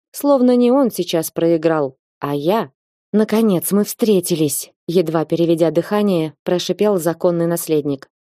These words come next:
"Братец, теперь готовься к смерти!" "Хедри!" позвал человек, внешне его точная копия, и вперёд выступила девушка.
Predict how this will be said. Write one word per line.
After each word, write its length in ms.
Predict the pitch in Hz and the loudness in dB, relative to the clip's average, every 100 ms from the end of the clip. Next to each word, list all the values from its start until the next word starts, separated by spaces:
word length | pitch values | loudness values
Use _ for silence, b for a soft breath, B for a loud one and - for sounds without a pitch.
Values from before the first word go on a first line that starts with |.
| _ | _
"Братец, 640 | 175 196 160 - 147 - - _ | -4 -2 -2 -6 -12 -14 -16 _
теперь 440 | - 180 175 160 | -4 0 0 0
готовься 560 | 151 175 175 180 - 190 | 0 -2 0 -2 0 -4
к 80 | 185 | -4
смерти!" 720 | - 214 202 156 - 160 135 _ _ _ _ | 0 0 0 -2 -4 -4 -4 _ _ _ _
"Хедри!" 580 | - 339 254 165 143 131 _ | -4 0 0 0 -2 -2 _
позвал 360 | - 160 160 156 | -4 -2 0 -2
человек, 600 | 147 165 156 160 220 - _ _ | -4 -4 -2 0 -2 -4 _ _
внешне 580 | 180 214 269 269 240 214 | 0 2 2 0 0 2
его 280 | 190 185 220 | 2 2 -2
точная 600 | - 254 269 247 233 214 | 0 -2 0 -2 0 -2
копия, 520 | 208 165 156 135 131 _ - | 0 -2 0 -4 -4 _ -2
и 140 | 233 | -2
вперёд 440 | - 226 240 330 | 0 2 2 2
выступила 640 | 220 196 277 - 240 240 220 | 0 0 0 -2 0 2 2
девушка. 580 | 170 160 139 135 - | 2 0 -2 -6 -12